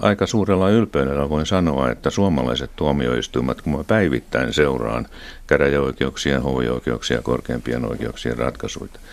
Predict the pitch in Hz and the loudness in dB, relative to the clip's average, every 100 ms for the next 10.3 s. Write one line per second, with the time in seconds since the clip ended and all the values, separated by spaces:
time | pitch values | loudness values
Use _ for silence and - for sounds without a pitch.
0 | - - - 71 - 107 95 71 65 - | -18 -18 -2 0 4 4 6 2 0 2
1 | 80 69 60 58 - - - - - - | 2 2 2 -2 -6 -18 -18 -8 -4 2
2 | 95 87 - 58 62 - - - - - | 2 2 0 -2 -2 -4 -10 -18 -8 -2
3 | 69 65 71 67 - - 98 101 69 - | 0 2 2 2 -4 -2 4 6 4 2
4 | - 58 60 60 - 62 62 - - 71 | 0 2 2 2 2 2 2 -6 -6 2
5 | 90 92 73 64 64 62 78 76 65 65 | 6 6 4 2 -2 0 2 2 2 -2
6 | 52 60 57 - - 62 57 50 - - | -2 -4 -2 2 2 2 -2 -4 -8 -10
7 | - - - - - - - 113 120 - | -10 -14 -16 -18 -18 -10 4 6 6 2
8 | - - - - - - - - 104 110 | -6 -6 -16 -20 -20 -20 -4 0 4 4
9 | 92 - 87 90 92 - 131 98 60 53 | 4 2 4 4 4 4 4 4 2 -2
10 | 53 50 | -4 -4